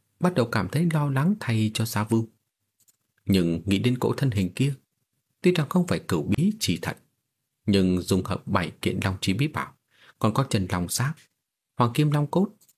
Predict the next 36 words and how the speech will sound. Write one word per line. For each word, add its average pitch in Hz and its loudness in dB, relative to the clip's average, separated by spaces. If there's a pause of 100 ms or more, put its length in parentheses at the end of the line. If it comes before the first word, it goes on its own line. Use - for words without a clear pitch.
nhuận 87 0
tường 76 -2
chi 82 0
huyết, 143 0 (640)
sợ 127 2
rằng 120 2
cách 185 2
cửu 90 2
bí 147 2
long 123 0
khu 143 -4 (180)
cũng 110 0
không 90 -2
còn - -6
xa 71 -4
nữa. 80 -4 (1300)
Cho 170 0
dù 131 2
đánh 135 2
công 170 2
lại - -2
đám 151 4
người 92 2
long 123 0
vệ, - -6 (420)
nhưng 165 2
tự 113 2
bảo 95 -2
vệ - 0
mình 104 2 (280)
có 95 0
lẽ 90 0
không 95 -2
thành - -4
vấn 127 2
đề. 73 -2